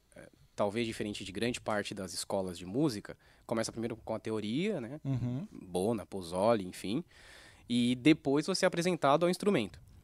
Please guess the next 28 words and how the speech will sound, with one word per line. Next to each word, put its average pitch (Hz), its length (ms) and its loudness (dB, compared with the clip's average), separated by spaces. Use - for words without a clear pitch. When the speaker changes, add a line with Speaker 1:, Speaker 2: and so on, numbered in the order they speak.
Speaker 1:
E, 214 420 4
ah, 101 680 0
pro 147 220 4
menino, 107 640 0
menina, 101 440 -2
pra, 101 180 -8
pra - 280 -8
adolescente, 95 600 -4
enfim, - 280 0
esse 107 960 0
período 127 500 4
de 104 380 -2
teoria 120 640 2
pode 139 280 2
ser, 165 520 2
né, 120 160 -2
é, 87 300 -4
é 127 100 6
crucial, 131 400 2
é 123 40 2
importante, 123 640 0
mas 160 180 2
pode 160 240 2
ser - 80 0
uma 170 120 2
coisa 170 180 -2
que - 120 0
desanima, 180 460 6